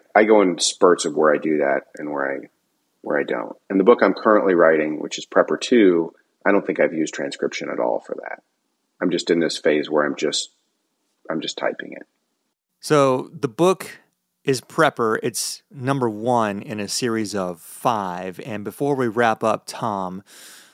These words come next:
Speaker 2: let's do a short lightning round, beginning with the part of Houston most likely to survive the aftermath of an electromagnetic pulse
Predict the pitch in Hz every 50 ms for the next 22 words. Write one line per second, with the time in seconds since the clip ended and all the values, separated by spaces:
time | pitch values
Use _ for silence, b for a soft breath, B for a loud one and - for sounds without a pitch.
0 | B B - 117 - - - 127 120 113 104 - - - - 147 139 139 143 135
1 | 113 113 113 110 107 113 104 104 101 98 101 98 95 98 98 104 92 113 104 113
2 | 127 123 123 117 110 101 104 107 107 - - 120 - - - 131 120 113 104 -
3 | - - 156 151 139 - - 143 123 117 113 120 127 135 - - - 113 123 123
4 | 127 - - 131 120 - - 110 - - 127 101 107 120 113 113 113 104 - 117
5 | 107 107 110 113 113 - - 123 107 104 104 101 98 98 104 - B B B B
6 | B 123 131 120 139 135 127 123 123 135 147 147 139 - - 151 139 131 127 131
7 | 127 127 123 - 120 123 127 127 120 117 113 - _ - - - 160 135 123 123
8 | - -